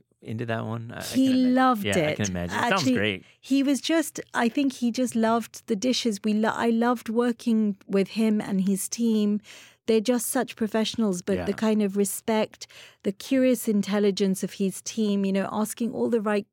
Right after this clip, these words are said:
Speaker 2: questions, but just the way they embraced. I mean, Mike and I were saying our cooking is so different in so many ways, but also our sensibility is a very casual one. It's about
Speaker 1: Mm-hmm.
Speaker 2: making the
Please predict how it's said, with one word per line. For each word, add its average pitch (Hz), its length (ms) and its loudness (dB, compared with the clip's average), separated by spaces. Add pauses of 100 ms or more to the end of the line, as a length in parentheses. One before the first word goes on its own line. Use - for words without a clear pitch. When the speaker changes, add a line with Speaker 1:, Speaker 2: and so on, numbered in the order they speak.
(140)
Speaker 2:
questions, 196 600 -2
but 196 260 -2 (460)
just 277 260 -2
the 269 80 2
way 220 220 4
they 202 180 2
embraced. 202 600 0
I - 80 0
mean, 214 260 0 (200)
Mike 233 360 2
and 240 100 4
I 214 120 2
were 208 100 2
saying 202 240 -2
our 196 160 2
cooking 240 460 -2
is 196 240 -4
so - 260 0
different 214 420 -2
in 185 140 0
so 196 160 -2
many 190 280 0
ways, 185 420 2
but - 180 -4
also 226 440 0
our - 180 -2
sensibility 202 1040 -2
is 180 200 -2 (320)
a 262 120 0
very 247 280 2
casual 233 600 0
one. 160 200 0
It's 165 200 -6
about 202 280 0
Speaker 1:
Mm-hmm. 196 120 -4
Speaker 2:
making 214 540 0 (640)
the 208 240 0